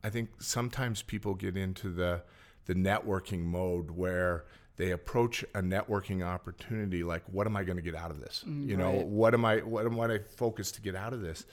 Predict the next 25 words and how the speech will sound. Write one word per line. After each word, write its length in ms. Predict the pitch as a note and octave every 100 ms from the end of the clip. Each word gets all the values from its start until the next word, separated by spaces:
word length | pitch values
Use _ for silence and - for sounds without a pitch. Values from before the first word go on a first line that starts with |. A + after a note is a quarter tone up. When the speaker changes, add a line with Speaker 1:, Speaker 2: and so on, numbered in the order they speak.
| D#3
Speaker 2:
How 100 | D#3+
many 140 | D3
business 340 | C#3 C#3 C3+
Speaker 1:
And 80 | G#2+
Speaker 2:
cards 300 | A#2 B2+ C3
can 100 | - C#3
Speaker 1:
how 40 |
Speaker 2:
I 20 |
Speaker 1:
many 120 | D3 C#3+
Speaker 2:
hand 100 | C3+
Speaker 1:
business 400 | C3+ C#3+ C3+ -
Speaker 2:
out? 40 |
Speaker 1:
cards 260 | C3+ C3+ B2+
can 140 | - B2
I 100 | A#2
hand 300 | G#2+ A#2+ A2+
out? 280 | A2+ A#2+ -
Uh, 200 | G#2+ G2
can 200 | - A#2
I 60 |
Speaker 2:
Yeah. 120 | G#2+
Speaker 1:
give 180 | B2 C3
the 180 | B2+ A#2+
elevator 520 | B2+ E3 A#2+ F2 D2+
pitch? 500 | D2+ - - - -